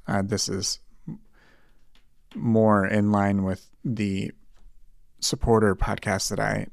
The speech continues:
that I do, um, called Pep Talk, which is unscripted, sort of me talking about, about various things. And generally,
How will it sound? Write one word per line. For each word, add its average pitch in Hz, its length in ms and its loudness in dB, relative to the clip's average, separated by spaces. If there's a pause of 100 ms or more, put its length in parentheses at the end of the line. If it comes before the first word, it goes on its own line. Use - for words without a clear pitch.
(140)
that 110 140 -4
I 107 140 -2
do, 98 420 -4 (680)
um, 92 360 -2
called 90 300 -4
Pep - 200 0
Talk, - 360 -2 (1300)
which 104 260 2
is 90 280 0 (580)
unscripted, 101 580 2 (380)
sort 107 220 0
of 92 80 -2
me 98 200 0
talking - 480 -4
about, - 400 -4 (320)
about 98 340 0
various 98 400 -2
things. - 460 -8 (1120)
And 107 520 4 (680)
generally, 101 560 2